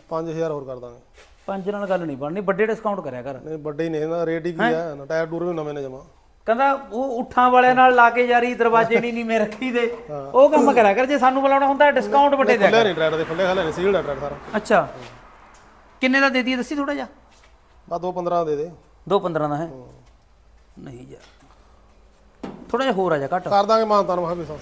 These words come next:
Speaker 2: ਦੋ ਤੋਂ ਹੇਠਾਂ ਆ ਜਾਏਗਾ?
Speaker 1: ਨਹੀਂ, ਥੱਲੇ ਨਹੀਂ ਆਉਣਾ ਬੱਟੀ।
Speaker 2: ਹੈਂ?
Speaker 1: ਨਾ।
Speaker 2: ਆਉਂਦਾ ਨਹੀਂ ਦੋ ਤੋਂ ਹੇਠਾਂ?
Speaker 1: ਨਾ, ਨਾ।
Speaker 2: ਲੈ ਫਿਰ ਦੋ ਲੱਖ ਦਸ ਹਜ਼ਾਰ ਦਾ ਕਰਵਾ ਦਈਏ?
Speaker 1: ਚੱਲ, ਦਸ ਦਾ ਦੇ।
Speaker 2: ਲੈ ਮਿੱਤਰੋ, ਦੋ ਲੱਖ ਦਸ ਹਜ਼ਾਰ ਦੇ ਵਿੱਚ ਚੱਕ ਲਓ ਯਾਰ, ਹਨਾ? ਬਈ ਜਿਹੜਾ ਆਹ ਖੜਾ ਹੁਣ ਇੱਧਰਲੇ ਪਾਸੇ ਅੱਠ ਸੌ ਪਚਵੰਜਾ।
Speaker 1: ਇਹ ਦਸ ਮਾਡਲ ਹੈ।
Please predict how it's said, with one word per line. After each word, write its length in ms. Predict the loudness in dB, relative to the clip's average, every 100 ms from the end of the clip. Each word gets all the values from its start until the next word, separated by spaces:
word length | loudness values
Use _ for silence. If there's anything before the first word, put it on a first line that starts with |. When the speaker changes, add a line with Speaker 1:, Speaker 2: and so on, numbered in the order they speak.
| 4
Speaker 2:
ਦੋ 160 | 4
ਤੋਂ 120 | 6
ਹੇਠਾਂ 300 | 4 8 8
ਆ 100 | 8
ਜਾਏਗਾ? 240 | 6 2 0
Speaker 1:
ਨਹੀਂ, 140 | 0
ਥੱਲੇ 220 | -2 -4
ਨਹੀਂ 100 | -6
ਆਉਣਾ 140 | -6 -10
ਬੱਟੀ। 200 | -14 -4 0
Speaker 2:
ਹੈਂ? 180 | 0 -2 -12
Speaker 1:
ਨਾ। 160 | -14 -16 -20 _ _
Speaker 2:
ਆਉਂਦਾ 220 | 0 2 2
ਨਹੀਂ 100 | 2
ਦੋ 100 | -2
ਤੋਂ 120 | -2
ਹੇਠਾਂ? 140 | -4
Speaker 1:
ਨਾ, 120 | -8
ਨਾ। 80 | -12 -20 _ _ _ _ _ _ _ _ _ _ _ _ _ _ _ _ -20 _ _ _ _ -20 -20 -20 -20 -20 -20 -20 -20 -20 -20 -20 -20 -20 -20 -20 -18 4
Speaker 2:
ਲੈ 100 | 4
ਫਿਰ 120 | 6
ਦੋ 200 | 4 4
ਲੱਖ 140 | 4
ਦਸ 220 | 2 2 2
ਹਜ਼ਾਰ 200 | 0 0
ਦਾ 80 |
ਕਰਵਾ 200 | -2 -2
ਦਈਏ? 200 | -4 -4 -10 -20 -18
Speaker 1:
ਚੱਲ, 140 | -16
ਦਸ 180 | -12 -14
ਦਾ 100 | -14
ਦੇ। 100 | -18 -20 -2
Speaker 2:
ਲੈ 140 | 2
ਮਿੱਤਰੋ, 300 | 2 0 -4
ਦੋ 140 | 0 2
ਲੱਖ 180 | 2 2
ਦਸ 220 | 0 2
ਹਜ਼ਾਰ 200 | 0 0
ਦੇ 100 | -2
ਵਿੱਚ 140 | -6
ਚੱਕ 240 | -6 -6 -4
ਲਓ 80 |
ਯਾਰ, 220 | -8 -8 -10 -12
ਹਨਾ? 120 | -12 -16 _ _ _
ਬਈ 80 | -2
ਜਿਹੜਾ 200 | 0 4
ਆਹ 220 | 6 6
ਖੜਾ 200 | 6 4
ਹੁਣ 120 | 4 0
ਇੱਧਰਲੇ 300 | -4 -4 -2
ਪਾਸੇ 300 | -2 -2 -4
ਅੱਠ 80 |
ਸੌ 120 | -4 -8
ਪਚਵੰਜਾ। 460 | -6 -6 -2 -4 -2
Speaker 1:
ਇਹ 100 | -2
ਦਸ 200 | 0 -2
ਮਾਡਲ 260 | -6 -6
ਹੈ। 100 | -10